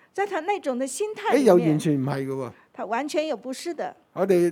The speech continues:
Speaker 2: 跳一跳去到第三十一節。
Speaker 1: 我們去到第三十一節。
Speaker 2: 佢話：「他的妾住在示劍，也給他生了一個兒子。基甸與他起名叫亞比米勒。」
Speaker 1: 他的妾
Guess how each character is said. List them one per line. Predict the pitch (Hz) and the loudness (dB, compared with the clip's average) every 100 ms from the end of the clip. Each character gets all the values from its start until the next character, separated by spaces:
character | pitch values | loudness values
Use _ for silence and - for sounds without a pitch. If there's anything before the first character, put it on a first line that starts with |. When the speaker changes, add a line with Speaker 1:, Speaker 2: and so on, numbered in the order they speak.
| - | -2
Speaker 2:
跳 | - 220 | 4 6
一 | |
跳 | 233 196 | 8 8
去 | 180 | 8
到 | 175 | 4
第 | 147 | 0
三 | 143 180 180 | -2 0 0
十 | 165 | -2
一 | |
節。 | 147 - - 120 - _ | -2 -4 -6 -10 -12 _
Speaker 1:
我 | - | -8
們 | 277 320 294 _ _ _ _ - | -8 -10 -16 _ _ _ _ -10
去 | - 381 - _ - | -6 -6 -8 _ -4
到 | 311 240 | -2 -4
第 | - 320 220 | -6 -8 -6
三 | 320 302 | -4 -4
十 | 302 | -6
一 | 254 262 | -10 -10
節。 | 262 175 175 190 | -8 -8 -8 0
Speaker 2:
佢 | 214 | 2
話： | 190 | 2
「他 | 202 226 226 | 4 4 6
的 | 240 | 2
妾 | 240 196 | 2 -2
住 | - - 160 | -2 -2 0
在 | 156 160 156 | 2 2 0
示 | 160 156 | -2 -2
劍， | 170 170 | 0 0
也 | 156 | -2
給 | 160 202 | -2 -2
他 | - 190 | 2 0
生 | 185 190 175 | 0 -2 -2
了 | 151 156 - _ - | -2 -4 -8 _ -6
一 | 180 | -4
個 | 180 156 | 0 -2
兒 | 127 117 | -2 -10
子。 | - 151 | -8 -8
基 | - 202 | -4 -4
甸 | 190 202 185 | -2 -2 -2
與 | 139 135 151 | -4 -6 -8
他 | - 180 170 | -6 -2 -2
起 | 151 147 | -2 -4
名 | 151 117 | -6 -8
叫 | 139 - - | -12 -12 -12
亞 | 120 135 | -10 -10
比 | 135 127 | -10 -10
米 | 151 120 113 | -10 -12 -12
勒。」 | 117 90 _ _ _ _ _ | -14 -16 _ _ _ _ _
Speaker 1:
他 | 302 | -8
的 | 294 320 | -6 -6
妾 | - 370 277 | -6 -4 -4